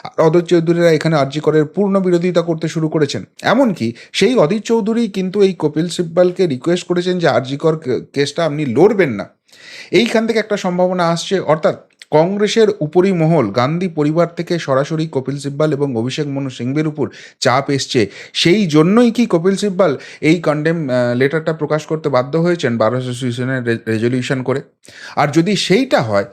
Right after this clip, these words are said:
তাহলে একদিকে আমি রেজলিউশন করছি, একদিকে আমি কনডেম করছি, আর একদিকে তৃণমূল কংগ্রেস বা তৃণমূল কংগ্রেসের এই রাজ্য সরকারটাকে আমরা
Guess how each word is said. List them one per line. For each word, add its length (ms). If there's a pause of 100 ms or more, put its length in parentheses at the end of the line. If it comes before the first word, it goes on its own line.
(240)
তাহলে 520
একদিকে 520
আমি 220
রেজলিউশন 580
করছি, 420
একদিকে 320
আমি 140
কনডেম 380
করছি, 360
আর 120
একদিকে 340
তৃণমূল 380
কংগ্রেস 560
বা 120
তৃণমূল 360
কংগ্রেসের 440
এই 120
রাজ্য 260
সরকারটাকে 560
আমরা 240